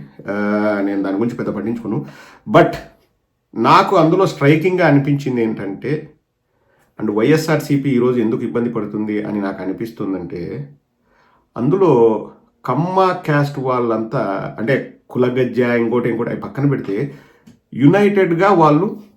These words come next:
ఉన్నారు, అది అందరూ ఒప్పుకోవాల్సిందే. వాళ్ళు ఎట్లా మాట్లాడతారంటే,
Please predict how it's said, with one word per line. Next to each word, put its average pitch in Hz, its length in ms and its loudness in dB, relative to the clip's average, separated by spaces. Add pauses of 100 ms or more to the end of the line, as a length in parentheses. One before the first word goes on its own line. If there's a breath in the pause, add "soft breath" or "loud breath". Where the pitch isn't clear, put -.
(140)
ఉన్నారు, 135 320 2 (1120)
అది 92 220 -8
అందరూ 117 320 0
ఒప్పుకోవాల్సిందే. - 540 -4 (640 soft breath)
వాళ్ళు 147 760 6 (240)
ఎట్లా 113 300 0
మాట్లాడతారంటే, 135 1040 0